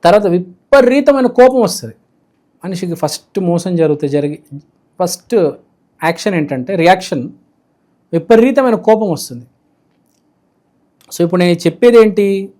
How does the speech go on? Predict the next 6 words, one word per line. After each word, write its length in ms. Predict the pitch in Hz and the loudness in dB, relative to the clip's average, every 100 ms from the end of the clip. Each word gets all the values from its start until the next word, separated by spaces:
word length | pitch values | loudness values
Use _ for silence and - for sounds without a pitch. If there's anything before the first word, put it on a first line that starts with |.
| - | 0
ఇది 80 | 185 | 2
అందరికీ 360 | 170 262 262 | 4 4 4
వర్తించదు. 540 | 220 202 247 226 180 - _ _ _ _ _ _ _ _ _ - | 4 4 2 -2 -2 -4 _ _ _ _ _ _ _ _ _ 0
కర్కాటక 560 | 139 190 196 202 202 | 2 4 4 4 2
రాశిలో 640 | 196 190 185 185 202 202 196 | 2 2 2 -2 -2 0 2
ఆ 380 | 185 185 180 | 2 0 -2